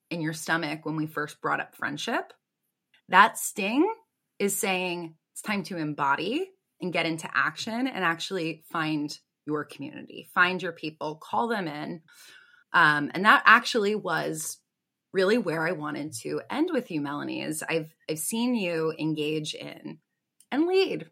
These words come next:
right? Many different groups, ritual groups. We, we, ha-,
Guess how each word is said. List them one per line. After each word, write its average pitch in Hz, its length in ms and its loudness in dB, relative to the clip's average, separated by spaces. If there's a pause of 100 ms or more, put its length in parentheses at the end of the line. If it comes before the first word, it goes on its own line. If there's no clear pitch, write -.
right? 185 260 -6
Many 220 440 0
different 175 540 -4 (920)
groups, - 560 -4 (420)
ritual 180 540 2
groups. 160 340 0
We, 285 240 2
we, 233 300 4
ha-, 262 180 0